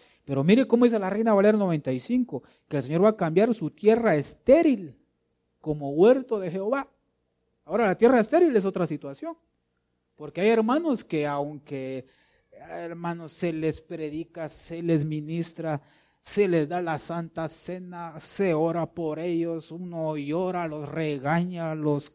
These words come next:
eh, disciplina, los restaura y no dan fruto. Por alguna razón hay alguna área que han tenido estéril. Pero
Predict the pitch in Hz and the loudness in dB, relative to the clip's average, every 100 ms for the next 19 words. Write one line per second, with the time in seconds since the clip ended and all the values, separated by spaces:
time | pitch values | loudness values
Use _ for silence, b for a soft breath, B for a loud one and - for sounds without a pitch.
0 | 147 147 143 135 135 135 135 156 143 - | -10 -8 -8 -8 -10 -14 -6 -4 -2 0
1 | 151 - 160 175 175 160 156 151 139 151 | 0 0 2 2 0 -6 -4 -4 -4 -6
2 | 139 - - 165 175 175 - b b b | -8 -8 -6 -4 -2 -2 -4 b b b
3 | b _ _ _ _ _ _ _ _ 170 | b _ _ _ _ _ _ _ _ 6
4 | 185 196 185 240 269 _ _ _ _ _ | 8 8 4 -4 -10 _ _ _ _ _
5 | _ _ _ _ _ _ _ _ _ _ | _ _ _ _ _ _ _ _ _ _
6 | _ _ _ _ _ _ _ _ _ _ | _ _ _ _ _ _ _ _ _ _
7 | _ _ _ _ _ _ - 107 113 165 | _ _ _ _ _ _ -16 -8 -4 -2
8 | 156 123 127 175 139 127 127 123 135 123 | -2 -2 -8 -6 -4 -2 -2 -4 -4 -4
9 | 127 127 117 101 _ _ _ 120 123 123 | -4 -4 -8 -12 _ _ _ -12 -10 -10
10 | 117 123 110 - - 180 127 104 _ _ | -10 -10 -10 -10 -8 -6 -8 -16 _ _
11 | _ _ _ _ _ _ _ _ _ _ | _ _ _ _ _ _ _ _ _ _
12 | _ - 247 330 294 | _ 2 4 4 0